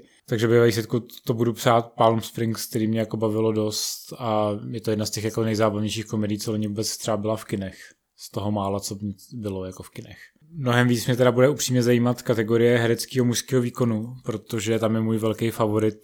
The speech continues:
Riz Ahmed za Sound of Metal. Což mě trošičku mrzí, že ten film není, eh, nominovaný v té kategorii dramatu,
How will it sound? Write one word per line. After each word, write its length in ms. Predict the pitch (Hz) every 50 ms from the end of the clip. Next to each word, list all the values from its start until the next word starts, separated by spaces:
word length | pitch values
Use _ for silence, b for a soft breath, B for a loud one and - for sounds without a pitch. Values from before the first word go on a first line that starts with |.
| - - -
Riz 200 | 117 113 - -
Ahmed 400 | 139 120 107 107 110 107 104 -
za 260 | 143 123 113 117 113
Sound 320 | 110 - 117 113 107 101
of 120 | - - -
Metal. 340 | 117 113 107 - 113 113 - - _ _ _ -
Což 140 | - 135 127
mě 80 | 143
trošičku 360 | 131 135 127 139 135 135 -
mrzí, 320 | 147 139 131 123 127 131 123
že 100 | 123 123
ten 160 | 131 131 127
film 400 | 123 135 127 123 123 123 127 131 135 135 147 - - 160
není, 800 | 156 131 123 123 123 123 120 123 123 123 123 123 120 120 127 143 147 - _ _ _ _ -
eh, 200 | 127 120 117 120
nominovaný 600 | 120 120 120 123 120 117 113 117 117 117 117 113
v 80 | -
té 180 | - - 127 120
kategorii 560 | - - 127 107 113 107 120 113 113 117 117
dramatu, 560 | 113 120 117 113 113 113 113 - 117 113 120